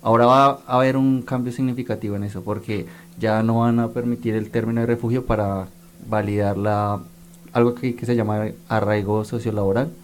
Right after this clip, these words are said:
que significa que si has estado tanto tiempo en un terreno con,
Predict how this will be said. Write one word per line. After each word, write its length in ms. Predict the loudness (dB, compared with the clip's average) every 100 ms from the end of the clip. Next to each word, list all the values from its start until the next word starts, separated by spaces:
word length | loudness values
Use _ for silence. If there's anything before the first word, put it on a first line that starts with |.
| -20 -20 -16
que 120 | -6 -2
significa 480 | 0 0 -2 0
que 140 | 0 0
si 380 | 0 0 -2 -6 -8
has 140 | -6
estado 400 | -6 -4 -2 -2
tanto 280 | -2 -2 -2
tiempo 400 | -2 -2 -2 -2
en 80 | -4
un 60 | -4
terreno 400 | -2 -2 -2 -4
con, 480 | -4 -2 -2 -4